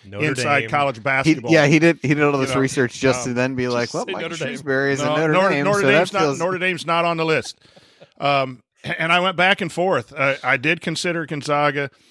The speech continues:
Speaker 2: Um, I think U C L A and Mick Cronin, uh, but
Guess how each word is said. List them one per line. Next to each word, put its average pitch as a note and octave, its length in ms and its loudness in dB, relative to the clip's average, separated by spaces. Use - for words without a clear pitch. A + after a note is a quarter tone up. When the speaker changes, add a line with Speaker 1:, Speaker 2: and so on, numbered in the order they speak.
Speaker 2:
Um, B2+ 540 -2
I F3+ 120 4
think F#3+ 220 -4
U F#3 140 -4
C F3+ 140 -2
L D#3 140 2
A E3 140 4
and C#3 100 -2
Mick D3+ 140 -2
Cronin, D3 600 -4
uh, - 40 -20
but C#3 340 -2